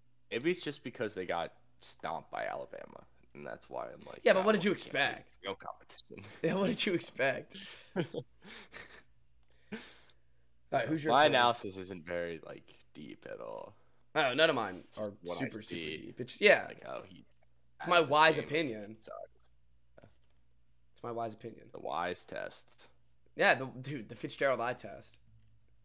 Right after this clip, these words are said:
Speaker 2: It's, it's important. It's important.
Speaker 1: <laughs> Uh, what are we at?
Speaker 2: Malik,
Speaker 1: Three or
Speaker 2: de-,
Speaker 1: four?
Speaker 2: he passed. He, he aces the, the Fitzgerald eye test. All right. Um, now you're on three. It's
Speaker 1: My
Speaker 2: your
Speaker 1: three
Speaker 2: three.
Speaker 1: is Willis.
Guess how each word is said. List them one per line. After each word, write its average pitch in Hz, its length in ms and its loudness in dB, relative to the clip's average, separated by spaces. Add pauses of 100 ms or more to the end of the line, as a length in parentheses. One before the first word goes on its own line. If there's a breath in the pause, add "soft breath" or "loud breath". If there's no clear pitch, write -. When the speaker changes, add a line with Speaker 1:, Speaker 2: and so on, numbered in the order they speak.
(100)
Speaker 2:
It's, - 420 -8
it's 139 180 -4
important. 123 480 -2 (180)
It's - 100 -20
important. - 420 -10 (440 loud breath)
Speaker 1:
<laughs> 196 60 -8 (480 loud breath)
Uh, 95 440 0
what 131 160 6
are 156 40 8
we 143 80 8
at? 160 40 10
Speaker 2:
Malik, 185 200 6
Speaker 1:
Three 110 160 -2
or 120 60 2
Speaker 2:
de-, 147 160 10
Speaker 1:
four? 131 80 0
Speaker 2:
he 135 80 0
passed. 131 400 2
He, 160 240 -6
he 156 140 -6 (100)
aces - 560 -2 (800)
the, 95 320 -8 (140)
the - 60 -12
Fitzgerald - 460 -12
eye - 80 -12
test. - 360 -20 (100)
All 175 80 10
right. 139 220 8 (260)
Um, 120 540 2 (560)
now 123 140 0
you're 120 180 0
on 135 80 -2
three. 101 240 -8 (100)
It's - 100 -16
Speaker 1:
My 95 100 2
Speaker 2:
your 92 80 -2
Speaker 1:
three 107 180 -4
Speaker 2:
three. 113 40 0
Speaker 1:
is 95 140 -4
Willis. 82 540 -4